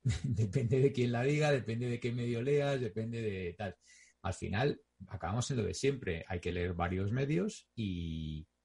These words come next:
bueno, eh, hay un factor de confianza, el famoso trust, eh, inglés, ¿no? Eh, ¿quién normalmente no suele fallar? ¿Quién normalmente, lo-, y luego también, quién tiene interés, eh, en que determinada verdad prepondere sobre determinada verdad, ¿no?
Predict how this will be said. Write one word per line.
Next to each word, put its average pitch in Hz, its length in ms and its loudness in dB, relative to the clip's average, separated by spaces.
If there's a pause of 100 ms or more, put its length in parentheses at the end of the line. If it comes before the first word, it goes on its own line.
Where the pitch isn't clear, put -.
(140)
bueno, - 300 -2 (360)
eh, 85 320 -2
hay 82 180 -4
un 82 60 -6
factor 90 320 -2
de 110 120 0
confianza, 104 640 -2
el 80 80 -12
famoso 90 420 -6
trust, - 440 -2 (100)
eh, 87 520 -6
inglés, 95 440 -2
¿no? 143 220 -4 (560)
Eh, 95 280 -2
¿quién 147 440 6
normalmente 135 1400 2
no 117 260 -2
suele 107 480 -4
fallar? 80 540 -10
¿Quién 139 280 4
normalmente, 120 760 -2
lo-, 120 240 -4
y 107 80 -4
luego 101 200 0
también, 127 380 -4
quién 135 240 0
tiene 139 300 0
interés, 120 720 -4
eh, 110 280 0
en 110 260 -4
que 110 200 2
determinada 110 680 0
verdad 107 340 0
prepondere 104 640 -2
sobre 101 300 -6
determinada 92 580 -4
verdad, 80 300 -6
¿no? 127 220 -4